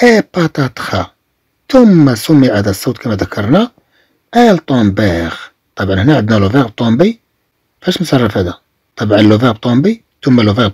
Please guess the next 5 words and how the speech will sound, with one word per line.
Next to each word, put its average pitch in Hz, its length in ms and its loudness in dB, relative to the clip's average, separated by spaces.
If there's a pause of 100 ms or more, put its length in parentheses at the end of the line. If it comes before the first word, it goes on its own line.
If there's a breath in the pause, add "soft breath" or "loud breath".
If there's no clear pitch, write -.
بوسي، 196 380 0 (720)
ثم 127 200 4
لو 107 220 2
فيرب 123 300 2 (460)
بوسي، 170 440 0